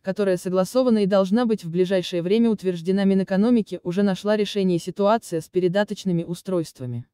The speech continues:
Дальше будем смотреть, как получить дополнительные средства, чтобы закрыть вопрос раз и навсегда. Где будут ремонтировать "Адмирала Кузнецова"? Рассматриваются четыре варианта, у каждого из которых есть своя цена и свои особенности.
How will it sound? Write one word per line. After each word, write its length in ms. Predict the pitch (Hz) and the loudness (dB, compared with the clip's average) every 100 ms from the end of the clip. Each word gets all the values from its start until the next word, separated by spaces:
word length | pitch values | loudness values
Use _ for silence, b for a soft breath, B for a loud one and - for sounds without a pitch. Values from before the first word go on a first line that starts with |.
| _ _ | _ _
Дальше 440 | 185 226 254 - 196 | 0 2 2 0 0
будем 240 | 233 220 | 2 2
смотреть, 480 | 214 214 226 269 - | 0 -2 -2 -4 -4
как 180 | 202 - | -10 -2
получить 400 | 185 185 254 208 | -2 0 -2 -2
дополнительные 720 | 202 202 208 190 180 180 175 | 0 2 4 2 0 0 -2
средства, 480 | 185 247 - 170 | -2 -4 -4 -10
чтобы 260 | 160 185 170 | -8 -6 -4
закрыть 400 | 175 175 175 - | -4 -2 -4 -2
вопрос 420 | 165 175 175 - | -6 -2 -4 -4
раз 280 | 180 220 - | -4 -4 -4
и 80 | 190 | -2
навсегда. 560 | 185 - 175 151 131 - _ _ - | -2 -4 -6 -4 -8 -10 _ _ -2
Где 240 | 208 302 | 2 2
будут 260 | 269 240 240 | 4 2 4
ремонтировать 640 | 240 254 262 359 381 359 | 2 2 2 2 2 2
"Адмирала 440 | 277 240 247 240 208 | 2 4 4 2 2
Кузнецова"? 760 | 220 220 214 240 208 156 147 _ _ - | 2 2 2 2 0 0 -6 _ _ -4
Рассматриваются 840 | 190 208 247 302 254 233 220 214 | 0 2 4 4 4 2 2 0
четыре 360 | - 202 214 196 | -4 0 2 4
варианта, 520 | 190 214 285 254 202 - - | 4 2 2 0 -4 -6 -12
у 60 | |
каждого 400 | 185 233 202 185 | -2 0 2 0
из 140 | 175 - | 0 -2
которых 340 | 190 202 190 | -4 -2 -2
есть 320 | 175 220 233 | -2 -2 -2
своя 260 | - 185 196 | -2 0 0
цена 300 | - 202 226 | 0 0 2
и 60 | 214 | 0
свои 260 | 190 214 | 0 2
особенности. 800 | 240 - 185 156 139 - - 117 | 2 0 -2 -2 -4 -6 -14 -18